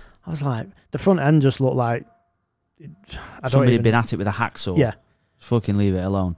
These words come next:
Speaker 1: And then we seen that one at B D Performance that time.
Speaker 2: Oh, uh,
Speaker 1: Um,
Speaker 2: Mikey Roll-,
Speaker 1: yeah.
Speaker 2: Mikey Rowlands or Rowlands, I've forgotten. Sorry, dude. He won't be watching this anyway. But yeah, that one.
Speaker 1: But to be fair, we,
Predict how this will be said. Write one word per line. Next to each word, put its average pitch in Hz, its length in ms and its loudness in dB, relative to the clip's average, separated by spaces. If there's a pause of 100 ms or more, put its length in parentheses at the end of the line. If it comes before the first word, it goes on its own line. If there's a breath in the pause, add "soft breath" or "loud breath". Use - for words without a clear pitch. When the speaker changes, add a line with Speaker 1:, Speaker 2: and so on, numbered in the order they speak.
Speaker 1:
And 143 60 0
then 151 100 4
we 151 60 4
seen 151 200 2
that 143 140 0
one 139 120 2
at 135 120 -2
B 139 140 4
D 135 120 2
Performance 135 460 0
that - 180 -4
time. 117 320 -6
Speaker 2:
Oh, 117 340 2
uh, 101 220 0
Speaker 1:
Um, 143 80 0
Speaker 2:
Mikey 120 320 0
Roll-, 117 320 2
Speaker 1:
yeah. 135 140 4
Speaker 2:
Mikey 143 240 0
Rowlands 120 500 0
or 101 80 0
Rowlands, 98 540 0
I've 95 100 -4
forgotten. 98 400 -4
Sorry, 98 300 -4
dude. 92 260 -6
He 107 140 -4
won't 92 180 -4
be 80 80 -8
watching 80 260 -10
this 85 140 -12
anyway. 92 300 -6
But 92 140 -8
yeah, 98 180 -2
that 101 200 -2
one. 87 120 -8
Speaker 1:
But 87 140 -2
to 165 60 -4
be 175 80 2
fair, 131 300 2
we, 139 140 2